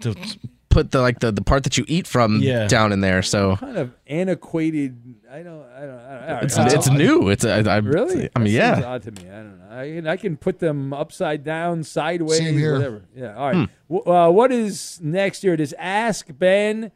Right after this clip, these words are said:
Speaker 3: This is not secondhand information. This is original information. Your questions are answers. You can submit a question using the hashtag Ask Ben on Twitter. If you like this segment, we do it every week at this time, same time, same station. If you don't like it,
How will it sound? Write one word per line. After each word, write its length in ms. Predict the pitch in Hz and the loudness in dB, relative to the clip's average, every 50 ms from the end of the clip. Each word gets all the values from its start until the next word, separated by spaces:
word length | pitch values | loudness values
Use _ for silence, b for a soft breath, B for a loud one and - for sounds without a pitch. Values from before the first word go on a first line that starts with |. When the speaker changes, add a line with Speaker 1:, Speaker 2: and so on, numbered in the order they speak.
| _ _ _ _ _ _ _ _ _ _ | _ _ _ _ _ _ _ _ _ _
Speaker 3:
This 160 | - 156 135 | -8 -8 -6
is 100 | 147 127 147 | -4 -4 -2
not 260 | 170 180 190 214 - | 0 0 -2 -2 -6
secondhand 540 | - - 208 208 190 220 196 175 180 185 185 | -6 -2 -2 -2 0 0 -2 0 0 0 0
information. 480 | 180 - 156 160 165 165 170 156 - 160 | -2 -4 -2 0 0 0 0 -2 -4 -8
This 80 | 135 - | -8 -4
is 60 | 147 | -4
original 400 | 139 127 156 190 180 165 185 170 | -2 2 2 2 2 0 -2 -2
information. 600 | 170 160 - 160 156 156 156 147 - 156 151 139 - _ _ _ _ | -2 -4 -6 -6 -6 -4 -4 -4 -6 -8 -10 -10 -12 _ _ _ _
Your 220 | - 135 180 226 240 | 2 4 6 6 6
questions 560 | - - 214 214 214 196 - - 190 170 156 | 4 2 2 4 4 2 0 -2 -4 -2 0
are 240 | 180 180 185 180 180 | 2 2 2 2 2
answers. 580 | 175 175 170 165 - 170 165 160 160 135 - _ _ _ _ _ _ - | 0 -2 -4 -4 0 2 2 2 2 0 -4 _ _ _ _ _ _ -12
You 80 | 135 | -10
can 140 | 123 - 139 | -8 -6 -6
submit 320 | - - 156 143 165 180 170 | -6 -4 -6 -4 -4 -4 -4
a 40 | |
question 400 | - - - 170 165 - - 156 | -4 -2 -2 -2 -2 -2 -4 -6
using 280 | 151 151 151 - 151 139 | -4 -4 -4 -4 -4 -8
the 60 | 131 | -8
hashtag 540 | 123 139 147 143 - - - 143 135 139 131 | -8 -8 -8 -10 -8 -6 -4 -4 -4 -4 -8
Ask 380 | 123 135 139 139 143 131 - _ _ | -10 -12 -10 -10 -10 -12 -14 _ _
Ben 260 | 123 135 131 131 135 | -8 -6 -6 -6 -8
on 220 | 135 120 120 120 120 | -8 -10 -10 -12 -10
Twitter. 240 | - - 196 208 233 | -8 -4 -4 -2 -2
If 100 | - - | -2 -2
you 80 | 151 | -2
like 260 | 143 147 175 196 - | 0 0 -2 -2 -2
this 160 | - 185 156 - | -2 -4 -4 -2
segment, 360 | - 190 185 175 180 185 - | -2 -2 -2 -2 -4 -4 -2
we 80 | 151 | 0
do 160 | 147 151 160 151 | 2 4 2 2
it 100 | 156 - _ | 2 -2 _
every 380 | - 185 214 226 220 240 233 220 | 0 2 2 2 2 0 -2 0
week 460 | 202 185 180 196 220 233 247 - - | -2 -2 -4 -4 -4 -6 -8 -8 -8
at 240 | - 170 170 170 - | -4 -4 -4 -2 0
this 200 | - 170 160 - - | 0 0 0 0 -4
time, 460 | - - 196 196 208 226 247 247 214 | -8 -6 -4 -4 -2 -2 -2 -4 -4
same 320 | - - 196 202 208 202 - | -6 -6 -6 -6 -6 -8 -10
time, 300 | - 170 185 190 185 165 | -10 -8 -8 -8 -8 -10
same 220 | - 180 170 165 | -10 -10 -10 -10
station. 420 | 135 - 185 180 170 - 175 156 - b b b b | -10 -8 -8 -8 -8 -6 -8 -10 -10 b b b b
If 120 | 165 160 | 0 2
you 80 | 185 175 | 4 6
don't 320 | 135 208 247 294 320 302 | 8 8 8 10 8 6
like 260 | 233 170 156 143 - | 6 4 2 2 0
it, 180 | 165 170 175 165 | 0 0 0 -2